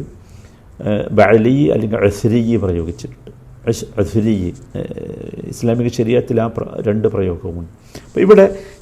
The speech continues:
ഞാൻ ആ, ആ പദം മനസ്സിലാക്കാനാണ് ഇത് പറഞ്ഞത്, അല്ലാതെ നമ്മൾ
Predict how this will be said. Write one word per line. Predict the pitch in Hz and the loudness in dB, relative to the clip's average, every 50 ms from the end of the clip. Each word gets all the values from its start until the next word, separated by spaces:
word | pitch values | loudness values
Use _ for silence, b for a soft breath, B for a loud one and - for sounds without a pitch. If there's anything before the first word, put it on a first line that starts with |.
| B | B
ഞാൻ | 131 151 165 | 4 6 8
ആ, | 170 175 175 - - | 8 6 6 4 2
ആ | 135 160 | 2 2
പദം | 170 170 160 147 147 165 175 180 | 4 6 4 4 6 4 4 4
മനസ്സിലാക്കാനാണ് | 165 156 151 - - 151 151 147 143 147 147 135 135 135 131 135 151 | 2 0 0 -2 0 2 2 2 0 0 -2 0 0 0 0 0 2
ഇത് | 135 127 131 110 | 2 2 4 2
പറഞ്ഞത്, | 117 107 107 113 107 107 | 2 0 0 0 0 0
അല്ലാതെ | 107 104 107 113 117 113 | 0 0 0 0 0 0
നമ്മൾ | 117 110 117 127 131 | -2 -2 -2 -2 -4